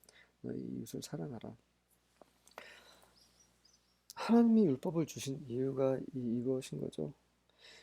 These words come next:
사람이 죄를 지음으로 세상이 악해지고 서로 서로 사랑하지 않게 되었습니다. 그 전에, 이 죄가 들어오기 전에 세상으로 다시 돌이킬 수 있는 유일한 방법은 사랑인 거죠. 사랑이 훼손되었기 때문에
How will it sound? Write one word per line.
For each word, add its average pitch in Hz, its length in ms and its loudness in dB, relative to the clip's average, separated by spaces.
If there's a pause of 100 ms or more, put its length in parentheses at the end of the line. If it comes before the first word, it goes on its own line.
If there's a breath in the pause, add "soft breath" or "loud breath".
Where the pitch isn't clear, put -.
(200 loud breath)
사람이 196 340 8
죄를 139 320 2
지음으로 131 640 -4 (180)
세상이 160 420 -2
악해지고 123 680 -6 (300)
서로 170 240 2
서로 151 220 -2
사랑하지 175 420 -2
않게 117 300 -4
되었습니다. - 600 -8 (840 loud breath)
그 170 360 12
전에, 135 460 4 (340 soft breath)
이 135 140 4
죄가 147 280 8
들어오기 160 380 4
전에 143 280 6
세상으로 165 480 2
다시 117 280 -2
돌이킬 123 600 -2 (220)
수 - 140 0
있는 120 280 4
유일한 180 380 4
방법은 127 420 -2
사랑인 151 440 -6
거죠. 113 280 -12 (1400)
사랑이 185 440 2
훼손되었기 170 520 -2
때문에 107 380 -10